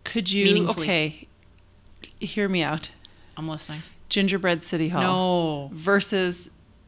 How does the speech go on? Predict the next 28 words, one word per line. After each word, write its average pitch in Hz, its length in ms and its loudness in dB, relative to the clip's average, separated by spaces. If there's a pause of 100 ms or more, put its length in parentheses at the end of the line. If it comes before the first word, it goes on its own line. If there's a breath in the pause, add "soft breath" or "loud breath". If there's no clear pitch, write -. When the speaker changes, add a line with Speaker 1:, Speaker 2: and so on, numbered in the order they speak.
(120)
Speaker 1:
current 185 340 0
City 165 240 -2
Hall. 151 320 -6 (800 loud breath)
Can 190 140 0
you 185 100 4
imagine 190 340 2
if 196 120 -6
they 196 80 -4
had 165 180 -2
torn, 175 460 -2 (240 loud breath)
Speaker 2:
<gasps> - 260 -20
Speaker 1:
can 208 140 4
you 202 80 8
imagine 202 240 4
if 247 100 -2
they 226 100 0
had 180 200 0
torn 190 400 0
down 165 240 0
that 156 220 -2
cathedral 170 560 -2 (1500 loud breath)
and 180 120 0
put 185 160 -2
up 170 120 0
a 170 60 0
completely 175 480 -2
modern 151 380 -2
building? 151 360 -2